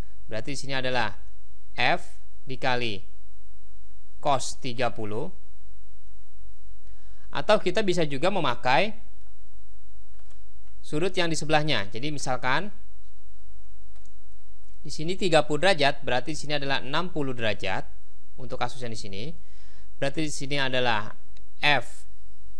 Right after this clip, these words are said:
cosnya enam puluh karena dia di samping sudut, dan di sini karena ini dalam berseberangan, sudut dalam berseberangan, berarti di sini adalah enam puluh derajat juga. Berarti di sini F sin enam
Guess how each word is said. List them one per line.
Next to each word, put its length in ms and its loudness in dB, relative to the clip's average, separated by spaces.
cosnya 480 0
enam 320 0
puluh 420 0
karena 240 -2
dia 160 -2
di 80 -2
samping 260 0
sudut, 380 0
dan 180 0
di 60 -2
sini 260 0
karena 320 0
ini 160 0
dalam 420 0
berseberangan, 920 0
sudut 240 0
dalam 240 -2
berseberangan, 640 0
berarti 240 0
di 80 0
sini 160 0
adalah 320 0
enam 240 0
puluh 160 0
derajat 400 0
juga. 400 0
Berarti 320 0
di 40 0
sini 220 0
F 400 2
sin 560 0
enam 260 -2